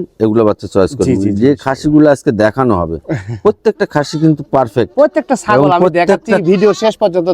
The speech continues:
Speaker 2: দেখবেন।
Speaker 1: প্রত্যেকটা
Speaker 2: আপনারা
Speaker 1: খাসি
Speaker 2: কোনো
Speaker 1: কিন্তু
Speaker 2: ছাগল খারাপ
Speaker 1: পালার
Speaker 2: পাবেন না।
Speaker 1: মতো,
Speaker 2: হ্যাঁ।
Speaker 1: মানে শখ করে পালার মতো খাসি।
Speaker 2: জি,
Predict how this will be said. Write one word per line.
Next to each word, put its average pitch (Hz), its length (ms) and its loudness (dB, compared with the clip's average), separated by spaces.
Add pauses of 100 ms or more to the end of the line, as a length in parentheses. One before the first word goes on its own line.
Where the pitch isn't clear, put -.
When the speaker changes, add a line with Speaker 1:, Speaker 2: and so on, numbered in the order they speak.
Speaker 2:
দেখবেন। 185 280 -2
Speaker 1:
প্রত্যেকটা 190 480 -2
Speaker 2:
আপনারা 165 160 0
Speaker 1:
খাসি 160 160 -2
Speaker 2:
কোনো 196 100 0
Speaker 1:
কিন্তু 180 180 0
Speaker 2:
ছাগল 185 80 0
খারাপ 196 120 -2
Speaker 1:
পালার 185 220 4
Speaker 2:
পাবেন 147 100 2
না। 120 40 2
Speaker 1:
মতো, 92 220 -2
Speaker 2:
হ্যাঁ। 92 220 -10
Speaker 1:
মানে 123 140 0
শখ 165 240 -2 (100)
করে 175 140 0
পালার 135 300 0
মতো 101 240 0
খাসি। 92 280 -8
Speaker 2:
জি, 107 100 -6